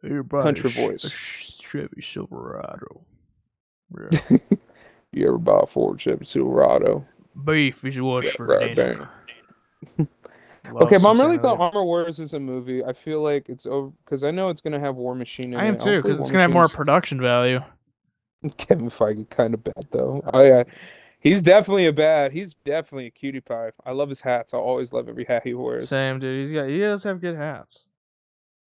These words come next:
Speaker 1: He
Speaker 2: Wait,
Speaker 1: does.
Speaker 2: okay. Uh, off-topic question. So, did you see, um, the new Disney, like, attraction that's getting involved? Not attraction, but character for the Marvel camp,
Speaker 1: Oh,
Speaker 2: uh,
Speaker 1: it's,
Speaker 2: Avengers campus. It's
Speaker 1: what's
Speaker 2: Hulk.
Speaker 1: his name? Oh, who? Wait, what did you say?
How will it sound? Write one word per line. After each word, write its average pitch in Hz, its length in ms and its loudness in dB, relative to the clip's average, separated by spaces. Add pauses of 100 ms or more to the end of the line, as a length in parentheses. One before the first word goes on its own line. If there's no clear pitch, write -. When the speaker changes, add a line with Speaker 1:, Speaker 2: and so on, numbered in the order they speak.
(180)
Speaker 1:
He - 80 -16
Speaker 2:
Wait, 254 120 10
Speaker 1:
does. 233 100 8
Speaker 2:
okay. 208 280 2 (1040)
Uh, 147 140 4
off-topic 175 520 0
question. 139 400 -4
So, 151 320 -4 (120)
did 147 180 -12
you 254 100 -6
see, 175 920 -6 (440)
um, 135 580 4 (500)
the 143 100 -8
new 147 200 -6
Disney, 147 420 -6
like, 156 280 -6 (260)
attraction 147 500 -2
that's 151 200 -8
getting 160 180 -8
involved? 156 260 -4
Not 214 160 4
attraction, 127 500 -2
but 123 160 -4
character 143 460 2 (440)
for 139 80 2
the 127 80 0
Marvel 127 280 2
camp, 160 240 2
Speaker 1:
Oh, 196 180 8
Speaker 2:
uh, - 20 10
Speaker 1:
it's, 127 120 6
Speaker 2:
Avengers 143 300 0
campus. 170 380 -2
It's 143 120 -4
Speaker 1:
what's 147 200 6
Speaker 2:
Hulk. 170 60 -6
Speaker 1:
his 135 140 -12
name? 127 420 -10 (240)
Oh, 127 260 0 (140)
who? 139 160 -6
Wait, 127 160 -6
what 127 120 -8
did 156 60 -6
you 190 160 -4
say? 269 60 -6